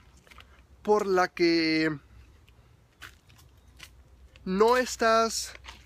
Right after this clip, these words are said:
haciendo eso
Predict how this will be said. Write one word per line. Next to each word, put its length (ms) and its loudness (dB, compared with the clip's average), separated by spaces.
haciendo 680 -2
eso 500 -6